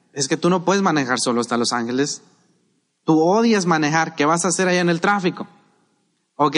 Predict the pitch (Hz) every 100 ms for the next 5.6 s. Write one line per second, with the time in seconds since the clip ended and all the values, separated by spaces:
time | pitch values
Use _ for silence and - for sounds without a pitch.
0 | 139 147 131 127 127 117 135 147 151 160
1 | 156 175 190 143 - - _ _ _ _
2 | _ _ _ _ _ _ _ 139 135 135
3 | 147 160 147 151 170 143 156 151 160 170
4 | 170 156 143 147 147 165 131 120 117 123
5 | 143 143 175 131 107